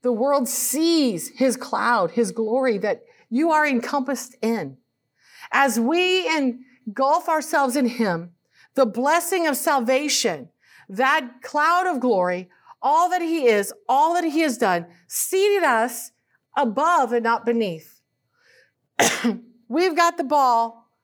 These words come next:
We're throwing the ball. That offensive game in football. We're not the defensive end.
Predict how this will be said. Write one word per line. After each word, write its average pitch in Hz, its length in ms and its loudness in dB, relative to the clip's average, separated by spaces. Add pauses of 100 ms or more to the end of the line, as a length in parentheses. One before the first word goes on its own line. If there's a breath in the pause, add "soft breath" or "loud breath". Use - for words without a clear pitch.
(220)
We're 330 240 2
throwing 247 420 0
the 208 60 -4
ball. 175 560 -2 (1000)
That 226 180 0
offensive 233 560 0
game 214 280 2
in 180 80 -2
football. - 560 -4 (320 soft breath)
We're 269 180 0
not 277 440 0
the 220 60 -2
defensive 202 580 -2
end. - 80 -20